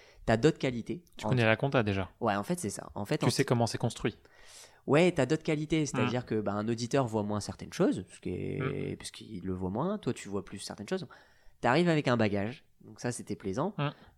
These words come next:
Speaker 1: mais tu recommences au bas de la pyramide, quoi, entre guillemets, à reposer des questions, euh, c'est quoi une circularisation ? J'abuse, mais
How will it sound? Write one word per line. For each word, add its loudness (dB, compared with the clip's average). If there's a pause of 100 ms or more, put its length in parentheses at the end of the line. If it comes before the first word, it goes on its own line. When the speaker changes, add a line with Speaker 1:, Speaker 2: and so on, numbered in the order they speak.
Speaker 1:
mais -2
tu -8
recommences -6
au -6
bas -4
de -6
la -2
pyramide, -4
quoi, -4
entre -4
guillemets, -2
à 0
reposer -6
des -6
questions, -4
euh, -6
c'est -6
quoi -2
une -4
circularisation ? -10
J'abuse, -2
mais -6